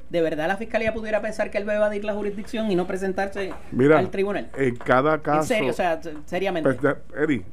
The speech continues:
Speaker 2: no te equivoques. Cada caso tiene su particularidad. Los que hemos estado en juicios por jurado, recuerdo un caso de Arecibo visto por el fiscal Obdulio Meléndez y Wilson González, el actual fiscal de distrito. El individuo estuvo hasta el día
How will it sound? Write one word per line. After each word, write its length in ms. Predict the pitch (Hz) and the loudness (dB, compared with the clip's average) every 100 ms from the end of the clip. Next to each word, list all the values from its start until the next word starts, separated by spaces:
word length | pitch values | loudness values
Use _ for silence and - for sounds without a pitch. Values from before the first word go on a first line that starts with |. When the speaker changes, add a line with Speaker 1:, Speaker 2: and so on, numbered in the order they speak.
| - - - | -10 -12 -8
Speaker 2:
no 280 | 123 127 147 | -2 0 0
te 200 | 147 165 | 2 0
equivoques. 580 | 156 151 131 127 90 - - - - - - | 0 0 0 0 -8 -10 -12 -12 -12 -12 -8
Cada 360 | - 139 160 151 | 2 4 4 2
caso 400 | 160 165 - 135 | 0 0 -2 -2
tiene 280 | 127 131 143 | -2 -2 -4
su 200 | - 135 | -4 -4
particularidad. 800 | 120 113 123 120 107 104 101 104 - - - - | -2 -2 -2 -2 0 0 -2 -4 -8 -12 -12 -6
Los 140 | 113 104 | -4 0
que 100 | 120 | 2
hemos 180 | 131 143 | 2 0
estado 680 | 151 147 147 135 123 98 - - - - | 2 4 4 2 0 -2 -6 -10 -10 -8
en 240 | 117 107 | -4 -4
juicios 280 | 95 123 135 | 0 0 -2
por 140 | 120 131 | 0 2
jurado, 460 | 135 135 139 104 - - - - - | 4 2 2 -2 -6 -12 -12 -12 -6
recuerdo 320 | 120 117 135 | -4 -2 0
un 60 | 151 | 0
caso 300 | 151 139 156 | 0 -2 0
de 60 | 139 | 0
Arecibo 400 | 127 107 139 127 | 0 0 0 2
visto 280 | 117 147 | 0 -2
por 160 | 135 127 | 0 -2
el 60 | 113 | 0
fiscal 300 | 113 - 131 | -4 -2 -2
Obdulio 260 | 120 123 135 | 0 0 2
Meléndez 480 | 120 120 131 117 | 2 0 0 0
y 40 | 107 | 2
Wilson 340 | 104 113 131 | 2 0 0
González, 400 | 127 113 143 127 | -2 0 0 0
el 80 | 98 | -4
actual 380 | 98 117 110 110 101 | -6 -4 -4 -4 -6
fiscal 280 | - 120 123 | -6 -2 2
de 80 | |
distrito. 460 | 123 123 151 160 92 - - - - - - | 2 2 -2 -2 -6 -8 -12 -12 -12 -10 0
El 140 | 127 | 0
individuo 340 | 127 135 160 160 | 4 2 2 2
estuvo 300 | 175 175 160 | 2 2 2
hasta 220 | 160 131 | 0 -4
el 160 | 123 | -2
día 400 | 120 170 175 175 | -2 0 0 -2